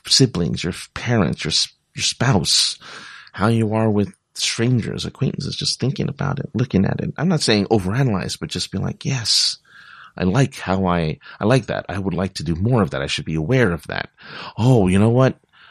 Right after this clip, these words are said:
Yeah, I did do something that was a little awkward. I sh-, I really should try to tone that back or, or really listen to what the other person's saying and maybe adapt to that. You know, maybe I shouldn't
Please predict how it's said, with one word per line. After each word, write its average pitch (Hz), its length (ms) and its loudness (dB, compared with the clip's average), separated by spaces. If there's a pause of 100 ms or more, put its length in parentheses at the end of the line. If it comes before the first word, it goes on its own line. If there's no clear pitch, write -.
(1000)
Yeah, 110 160 0
I 110 100 0
did 104 300 2 (120)
do 87 180 4
something 78 460 2
that 76 100 0
was 80 120 0
a 82 40 0
little 78 200 2
awkward. - 420 -4
I 82 80 -6
sh-, 76 180 -10
I 87 60 -2
really 95 260 2
should 85 300 -2
try 80 220 -4
to 78 60 -2
tone 80 240 -2
that - 180 -6
back 120 420 0
or, - 200 -8 (520)
or 71 540 0 (400)
really 90 360 2
listen 101 460 4
to 87 220 -2
what 85 180 -2
the 95 80 0
other 92 120 0
person's 82 400 -2
saying 120 500 4
and 50 160 -2
maybe 78 280 -2
adapt 98 540 -6
to 104 120 -2
that. 95 420 -2 (500)
You 113 140 4
know, 85 480 4 (1400)
maybe 95 240 0
I 92 40 2
shouldn't 90 380 0